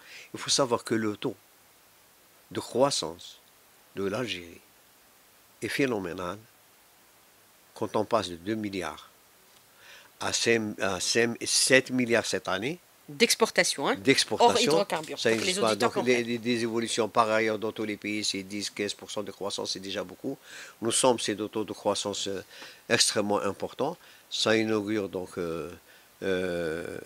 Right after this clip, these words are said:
Speaker 2: de belles perspectives
Speaker 1: de
Speaker 2: avec
Speaker 1: be-,
Speaker 2: les
Speaker 1: de
Speaker 2: mines
Speaker 1: be-,
Speaker 2: qui arrivent également
Speaker 1: des, des,
Speaker 2: sur
Speaker 1: voilà,
Speaker 2: le marché
Speaker 1: maintenant,
Speaker 2: et
Speaker 1: il faut,
Speaker 2: les terrains.
Speaker 1: voilà, il faut structurer tout ça. Il faut donc, euh, avoir cette vision d'investissement pour l'exportation, la mise en place de zones franches, la mise en place donc justement de, euh,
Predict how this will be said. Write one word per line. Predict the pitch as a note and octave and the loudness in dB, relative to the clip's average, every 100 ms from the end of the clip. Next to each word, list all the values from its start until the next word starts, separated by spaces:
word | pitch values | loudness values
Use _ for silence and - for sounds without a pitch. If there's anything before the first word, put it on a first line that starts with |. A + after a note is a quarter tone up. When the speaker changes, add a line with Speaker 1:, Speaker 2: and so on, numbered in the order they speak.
| - | -8
Speaker 2:
de | D3+ | -2
belles | F#3+ | 0
perspectives | F#3+ F3+ - F3 - - F3+ | 0 -2 -2 -6 -4 0 6
Speaker 1:
de | |
Speaker 2:
avec | F3+ C3+ | 6 8
Speaker 1:
be-, | |
Speaker 2:
les | C#3 A#3+ | 8 10
Speaker 1:
de | |
Speaker 2:
mines | C#4 D4 | 10 10
Speaker 1:
be-, | A#2+ | 10
Speaker 2:
qui | |
arrivent | G3 F3+ A3+ D#3 | 10 10 4 2
également | D3+ D3+ E3 F#3 | 0 0 2 6
Speaker 1:
des, | C#3 B2+ | 6 6
des, | A2 A#2+ | 4 4
Speaker 2:
sur | A2+ | 6
Speaker 1:
voilà, | A#2+ A2+ B2+ | 6 8 8
Speaker 2:
le | C#3 | 8
marché | C#3 | 8
Speaker 1:
maintenant, | C3+ | 8
Speaker 2:
et | C3 | 8
Speaker 1:
il | |
faut, | - | 8
Speaker 2:
les | B2 | 8
terrains. | A#2 C#3+ B2 | 8 6 0
Speaker 1:
voilà, | B2 A#2+ A2+ | 0 6 8
il | A2+ | 8
faut | - | 4
structurer | A2 - G#2+ A2 G2+ G2+ | -2 -2 -4 -4 -2 -4
tout | F#2 | -6
ça. | - A2 D3+ D#3 - - - - | -2 2 2 0 -4 -16 -14 -6
Il | G#2+ | -2
faut | - A#2+ A2 | 2 4 6
donc, | A#2 G#2+ A2 | 4 4 4
euh, | G#2+ G2+ F#2+ | 4 4 2
avoir | F#2+ G#2+ A2+ | 2 2 2
cette | - G#2+ | 0 -2
vision | G2+ G#2+ A2 G#2 | -2 -2 0 0
d'investissement | G2+ G2+ - G2+ A2 G2+ | -2 -4 -4 -2 0 -2
pour | F#2+ G2+ | 0 -2
l'exportation, | G2+ F#2+ - - F#2 - A#2+ C#3 - - - | -2 -6 -8 -6 -6 -4 -2 -4 -6 -14 0
la | A#2 | 4
mise | A#2 A2+ | 4 4
en | A2 | 2
place | G#2+ A2 | 2 0
de | G2 | 0
zones | G#2 G#2+ | -2 -2
franches, | F#2 F#2+ F#2+ G2+ - - - | -2 0 0 -2 -8 -8 2
la | A#2+ | 4
mise | A#2+ A2+ | 4 2
en | A2+ | 2
place | A#2+ A#2 | 4 4
donc | G#2 G#2+ G2 | 2 -2 -2
justement | G2+ - G2+ G2+ | -4 -2 0 -2
de, | G#2 G2+ G#2 - - - - | -2 -4 -6 -10 -20 -20 -4
euh, | G#2 G#2+ G2+ G2 G2+ G2+ G2+ G2 G2 G2 | 2 4 4 2 0 -2 -4 -6 -6 -8